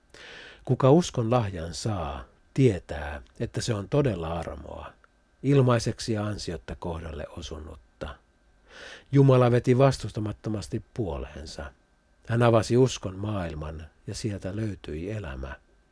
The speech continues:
Joillekin silmien avautuminen tapahtuu hetkessä. Minä, joka en uskonut, yllättäen uskon. Toisille kyse on vapaapainin päättymisestä, jonka Herra Jumala lempeästi voittaa.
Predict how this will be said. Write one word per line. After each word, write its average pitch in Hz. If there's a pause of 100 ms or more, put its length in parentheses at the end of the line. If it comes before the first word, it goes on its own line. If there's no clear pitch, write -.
(600)
Joillekin 131
silmien 104
avautuminen 92
tapahtuu 92
hetkessä. - (680)
Minä, 135
joka 110
en 107
uskonut, 82 (220)
yllättäen 101
uskon. 78 (920)
Toisille 131
kyse 131
on 110
vapaapainin 87
päättymisestä, 73 (280)
jonka 107
Herra 107
Jumala 101
lempeästi 85
voittaa. 69